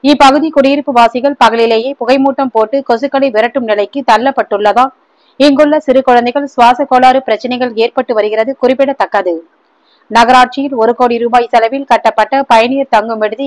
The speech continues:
யாருக்கும் பயனற்ற நிலையில் சமூக விரோதிகளின் கூடாரமாகவும், குப்பைகள் கொட்டும் இடமாகவும், குப்பை வண்டியில் இருக்கும் இடமாகவும் மாறி வருவது குறித்து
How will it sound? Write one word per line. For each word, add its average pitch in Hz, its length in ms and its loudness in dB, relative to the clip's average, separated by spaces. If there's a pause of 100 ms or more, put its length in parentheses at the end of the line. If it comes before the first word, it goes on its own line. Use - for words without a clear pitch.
யாருக்கும் 208 500 0 (500)
பயனற்ற 277 400 2
நிலையில் 247 400 -2
சமூக 269 300 2
விரோதிகளின் 233 560 -2
கூடாரமாகவும், 226 760 0 (420)
குப்பைகள் 294 440 2
கொட்டும் 269 260 0
இடமாகவும், 226 600 2
குப்பை 254 280 0
வண்டியில் 262 380 0
இருக்கும் 214 360 -2
இடமாகவும் 220 580 2 (420)
மாறி 254 320 4
வருவது 269 340 0
குறித்து 226 320 -2